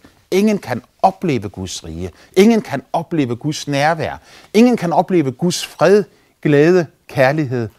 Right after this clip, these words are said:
og retfærdighed, hvis han ikke bliver født på ny." Hvad Jesus tilbyder mennesker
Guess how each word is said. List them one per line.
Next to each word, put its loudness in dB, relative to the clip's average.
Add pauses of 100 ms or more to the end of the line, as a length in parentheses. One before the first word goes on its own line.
(400)
og -4
retfærdighed, -4
hvis -2
han -12
ikke -10
bliver -8 (560)
født -6 (840)
på -10
ny." -8 (1700)
Hvad 4
Jesus 6
tilbyder 4
mennesker -2